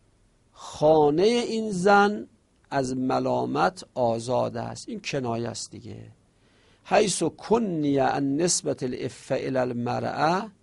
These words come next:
کنایه آورده شده، یا کنا شاعر از نسبت دادن عفت به زن، به بعد اللعمه یا به بعد اللائمه یا به بعد الملامه، علی القاعده باید اینجا ملامه باشه،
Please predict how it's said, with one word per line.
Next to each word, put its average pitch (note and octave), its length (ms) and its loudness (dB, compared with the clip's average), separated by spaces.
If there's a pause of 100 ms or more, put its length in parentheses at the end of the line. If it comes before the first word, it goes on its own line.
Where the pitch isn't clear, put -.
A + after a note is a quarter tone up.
(240)
کنایه C#3 460 0
آورده B2+ 480 2
شده، G#2+ 380 -12 (580)
یا D3+ 100 0
کنا D#3+ 560 0
شاعر C3 680 0
از B2+ 180 -6
نسبت B2+ 500 -6
دادن B2+ 340 -2
عفت A#2+ 600 -8
به B2+ 100 -6
زن، C3+ 480 0 (2000)
به C#3+ 140 6
بعد E3+ 520 6
اللعمه G3+ 840 6
یا E3+ 140 8
به C#3+ 180 2
بعد E3 500 2
اللائمه F#3+ 1300 6
یا D3+ 160 2
به C#3+ 140 2
بعد E3+ 380 0
الملامه، F#3+ 760 6
علی F3 220 4
القاعده D3+ 380 2
باید G3 120 0
اینجا F3 200 -2
ملامه C#3 480 0
باشه، A#2+ 380 -8